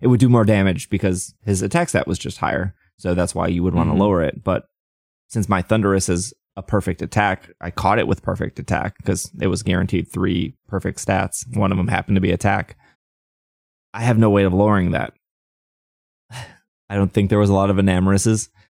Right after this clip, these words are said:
Speaker 1: So Enamorus is the hardest competitive Pokemon to get. It's only in one game, and it's at the end of that game, and you can only catch it once. And when you move it over,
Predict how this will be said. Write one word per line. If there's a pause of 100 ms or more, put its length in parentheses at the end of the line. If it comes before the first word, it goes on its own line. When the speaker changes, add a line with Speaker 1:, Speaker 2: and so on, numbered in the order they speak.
(220)
Speaker 1:
So (680)
Enamorus (320)
is (760)
the
hardest (120)
competitive
Pokemon
to
get. (300)
It's
only
in
one
game, (1300)
and
it's
at
the
end
of
that
game, (680)
and
you
can
only
catch
it
once. (960)
And
when
you
move
it
over,